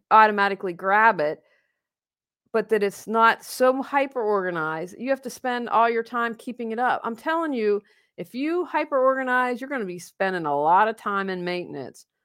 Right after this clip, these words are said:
Why not just be like, "Okay, it's a, a general thing." Like in my filing cabinet, I'm sorry, we're going off on a little organizing a little bit, but I have three main, I have personal files, I have business, and I have financial. And then my files within that.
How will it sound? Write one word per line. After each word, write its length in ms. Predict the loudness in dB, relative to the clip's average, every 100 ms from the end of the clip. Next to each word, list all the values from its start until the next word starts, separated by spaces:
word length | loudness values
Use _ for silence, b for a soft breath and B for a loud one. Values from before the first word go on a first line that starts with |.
| _
Why 220 | -8 -4 -2
not 60 | -2
just 160 | -4 -8
be 100 | -6
like, 220 | -6 -6
"Okay, 500 | -10 -6 -4 -6 -10 -14
it's 220 | -14 -16 -10
a, 200 | -6 -6 -6
a 40 |
general 380 | -6 -4 -2 -4
thing." 560 | -4 -4 -2 -2 -6 -4
Like 200 | -2 -2
in 60 | 0
my 220 | 0 0
filing 420 | 6 6 6 4
cabinet, 540 | 0 2 2 -2 -6 -10 _ _ _ _ _ -12
I'm 100 | -12
sorry, 280 | -2 4 4
we're 60 | 4
going 140 | 4
off 220 | 4 2
on 80 | -2
a 60 | -4
little 200 | -4 -2
organizing 480 | 0 0 -2 -2 -2
a 40 |
little 140 | -2 -2
bit, 220 | -2 -6 b b b 4
but 80 | 6
I 100 | 8
have 160 | 4
three 280 | -2 -4 -2
main, 180 | 0 2
I 60 |
have 140 | 2 2
personal 380 | -2 -2 -2 -4
files, 540 | 2 4 4 4 0 b b b
I 80 | -4
have 260 | -2 0 6
business, 540 | 6 6 0 -4 -4
and 80 | -2
I 60 | 0
have 100 | 0
financial. 800 | -2 -2 -2 -6 -10 -16 -18 _ _ _
And 140 | -2 2
then 160 | 4
my 140 | 4 2
files 480 | 4 8 8 6 0
within 320 | -6 -6 -4
that. 260 | -6 -6